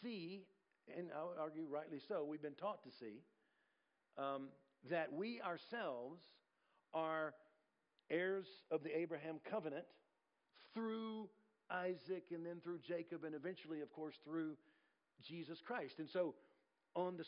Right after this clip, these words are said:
surface, Sarah and Isaac are our in-group. They are our group. Those are our people. Those are our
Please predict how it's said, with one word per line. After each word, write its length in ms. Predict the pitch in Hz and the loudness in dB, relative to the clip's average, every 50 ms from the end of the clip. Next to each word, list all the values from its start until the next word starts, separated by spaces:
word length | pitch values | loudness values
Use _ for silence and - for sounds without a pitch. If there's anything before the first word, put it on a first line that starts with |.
| - | -2
surface, 500 | - 226 254 269 226 - 175 156 175 180 - - - - - - _ _ _ _ _ _ _ _ _ _ _ _ _ - - - - | 2 2 2 2 2 2 2 2 2 0 -2 -10 -18 -20 -20 -20 _ _ _ _ _ _ _ _ _ _ _ _ _ -16 -16 4 6
Sarah 340 | 214 208 208 208 202 208 202 - 190 | 6 8 8 8 8 6 6 4 2
and 120 | 185 190 185 190 175 165 - _ _ - | 0 -2 -2 -4 -6 -10 -14 _ _ 2
Isaac 440 | 175 226 277 262 165 160 151 156 151 - - _ - | 4 4 4 2 2 0 -4 -4 -4 -6 -12 _ 0
are 220 | 165 165 165 170 - - 151 | 2 4 4 4 4 6 6
our 260 | 170 180 180 190 185 | 6 8 6 6 4
in-group. 480 | - 190 196 190 185 202 262 247 - - - - _ _ _ _ _ _ _ _ _ _ _ - | 2 0 0 0 0 0 0 0 -2 -4 -10 -20 _ _ _ _ _ _ _ _ _ _ _ 2
They 140 | 147 185 208 | 4 6 6
are 180 | 196 190 185 185 | 8 6 6 6
our 140 | 175 175 | 6 4
group. 180 | 170 180 170 - | 4 2 2 4
Those 160 | 170 185 175 | 6 6 6
are 60 | 196 | 6
our 60 | 185 180 | 4 4
people. 280 | - 165 160 - - - _ _ _ _ - | 2 0 -2 -2 -6 -16 _ _ _ _ 2
Those 180 | 151 170 160 | 2 4 4
are 60 | 180 170 | 4 4
our 180 | 165 160 139 | 4 2 2